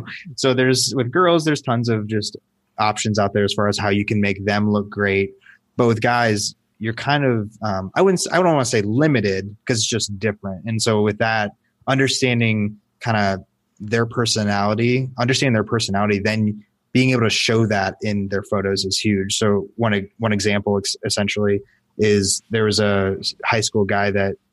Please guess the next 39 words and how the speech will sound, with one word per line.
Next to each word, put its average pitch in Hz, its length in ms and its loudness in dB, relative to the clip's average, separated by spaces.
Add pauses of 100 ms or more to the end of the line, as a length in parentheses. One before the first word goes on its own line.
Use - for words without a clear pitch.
um, 92 440 -8
he 135 120 0
was 110 140 2
a 98 60 0
wrestler. 107 840 0 (960)
He 107 180 2 (240)
built 107 400 0 (120)
just 107 200 0
really 110 460 4
kind 107 220 0
of 101 220 0
muscle, 104 640 2
like, 98 240 -2
just, - 280 0 (260)
you 143 120 2
can 151 140 0
tell 123 180 0
he 120 140 2
was 110 380 0 (120)
proud 107 540 0 (120)
of 101 340 -6 (400)
his 107 240 0
physique. 98 640 -6
So, 117 180 2
like, 104 340 -2 (340)
I 117 120 0
was 131 160 2
able 127 200 4
to 117 340 -2 (260)
essentially 110 300 0
say, 101 260 0 (220)
"We 117 160 2
don't 131 240 2
need 139 120 2
to 131 80 4
be 127 120 4
cheesy 120 380 2
with 110 240 2
your," 104 340 2